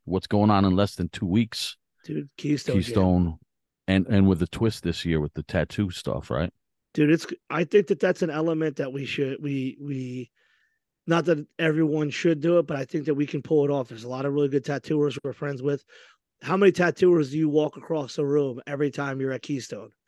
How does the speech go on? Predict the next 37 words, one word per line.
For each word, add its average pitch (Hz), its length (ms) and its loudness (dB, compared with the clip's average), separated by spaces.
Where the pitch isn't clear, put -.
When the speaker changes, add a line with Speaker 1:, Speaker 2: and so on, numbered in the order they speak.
Speaker 2:
You're 147 120 -2
bumping 110 220 4
Speaker 1:
Yeah. - 60 4
Speaker 2:
into 135 140 -4
Joey 135 300 0
Knuckles, 151 440 0
you're 131 100 -8
jumping 127 280 -2
into 120 100 -10
Troy, 170 320 2
you're 147 140 2
jumping 127 300 -6
into 117 120 -12
Mike. 151 460 -2
Speaker 1:
They 92 80 4
might 98 140 6
Speaker 2:
There's 104 140 6
Speaker 1:
as - 20 0
well 110 100 8
Speaker 2:
just - 80 0
Speaker 1:
tattoo 120 320 6
while 127 200 6
they're 135 100 2
there. 160 220 6
Speaker 2:
Yeah, 165 60 0
exactly. 131 320 -4
Speaker 1:
And 98 80 0
check 127 200 4
it 143 80 6
out. 123 220 4
Check - 220 -2
this 131 200 0
out. 80 160 2
We 98 100 2
should 107 200 -2
do 101 160 0
this. 92 420 -2